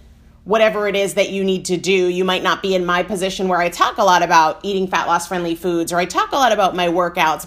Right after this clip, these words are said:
but my point here for you is you already know what to do.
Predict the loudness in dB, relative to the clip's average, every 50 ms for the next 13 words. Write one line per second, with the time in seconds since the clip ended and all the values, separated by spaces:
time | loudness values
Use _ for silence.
0 | -2 2 2 4 4 2 0 -4 -10 -20 -20 -20 -20 -20 -20 -20 -20 -20 -14 -8
1 | -2 0 0 0 -2 -4 -4 -2 0 0 0 -2 -4 -6 -4 0 0 0 0 -2
2 | -4 -4 -4 -4 -4 -4 -2 0 0 2 2 0 -2 -2 0 0 0 0 -2 -4
3 | -4 -6 -8 -8 -12 _ -20 -20 -16 -10 -4 0 2 2 4 4 2 2 2 2
4 | 0 0 0 0 0 0 0 0 0 0 -2 -2 -4 -6 -6 -4 -4 -2 -2 -2
5 | -2 -4 -8